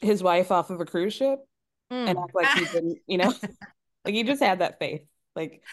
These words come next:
Speaker 1: yeah, I, I didn't love it. Um, so yeah, he does, like, kind of click with A D.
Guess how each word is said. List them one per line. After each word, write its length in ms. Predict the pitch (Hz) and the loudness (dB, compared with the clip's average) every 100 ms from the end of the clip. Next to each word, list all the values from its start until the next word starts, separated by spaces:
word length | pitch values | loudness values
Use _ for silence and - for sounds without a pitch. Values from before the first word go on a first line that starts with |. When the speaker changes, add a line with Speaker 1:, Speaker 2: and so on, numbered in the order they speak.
| - _ _ _ | -20 _ _ _
Speaker 1:
yeah, 120 | - 185 196 | -4 -2 2
I, 200 | 202 247 | 2 4
I 80 | 233 | 4
didn't 180 | 208 190 | 4 4
love 200 | 147 127 | 4 0
it. 160 | 117 - - - _ | -4 -6 -18 -20 _
Um, 500 | 233 240 214 196 180 - - _ _ - | 4 6 6 4 0 -6 -6 _ _ -2
so 120 | 311 | 2
yeah, 240 | 320 208 170 | 4 4 4
he 220 | 277 302 | 2 4
does, 340 | 269 320 330 | 2 2 -2
like, 240 | 370 339 277 | 0 0 -2
kind 320 | - 208 233 | 0 0 0
of 120 | 233 | -6
click 200 | _ 208 | _ -4
with 160 | 208 196 - | 0 -2 -2
A 200 | 185 190 | -4 -4
D. 480 | 160 151 143 143 | -4 -4 -2 -4